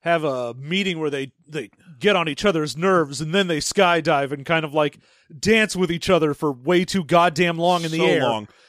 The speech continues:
Speaker 2: Look, this is a movie that is entirely trying to sell you on the notion that dirt bike footage and one foot shot of professional skydivers is, like, a spectacle that, to behold. And this movie came out a year after Empire Strikes Back. <laughs>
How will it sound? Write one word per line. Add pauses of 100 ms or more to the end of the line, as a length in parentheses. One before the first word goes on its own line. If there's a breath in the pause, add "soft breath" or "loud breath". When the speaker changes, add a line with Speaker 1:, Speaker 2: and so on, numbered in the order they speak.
(200 soft breath)
Speaker 2:
Look,
this
is
a
movie
that
is
entirely
trying
to
sell
you
on
the
notion
that
dirt
bike
footage
and
one
foot (340 soft breath)
shot
of
professional
skydivers (300 soft breath)
is,
like, (380)
a
spectacle (320)
that,
to
behold.
And (240 soft breath)
this
movie
came
out
a
year
after
Empire
Strikes
Back.
<laughs>